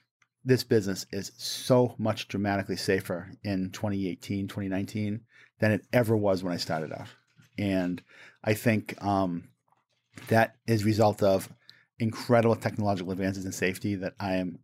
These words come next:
extremely grateful for. Um, so let's start with that. Um, the reason the two twenty specifically excites me so much is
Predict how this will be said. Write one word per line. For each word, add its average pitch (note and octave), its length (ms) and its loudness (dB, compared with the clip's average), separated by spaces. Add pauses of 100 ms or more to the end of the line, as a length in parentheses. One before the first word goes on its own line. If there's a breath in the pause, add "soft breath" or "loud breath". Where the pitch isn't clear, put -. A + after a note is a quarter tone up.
(120)
extremely F#2+ 840 -8
grateful F2 280 -8
for. - 320 -14 (240)
Um, F2 380 -4 (580 soft breath)
so G2+ 440 4
let's C3+ 180 4
start A#2 240 2
with G2 120 -6
that. - 280 -6 (480)
Um, G#2+ 440 2 (500)
the G#2 320 -4
reason E3 260 4
the C3 80 4
two - 160 -4
twenty B2+ 440 2
specifically B2 580 0
excites G#2+ 340 0
me B2 60 -2
so A#2+ 200 -2
much B2 360 0
is G#2 280 2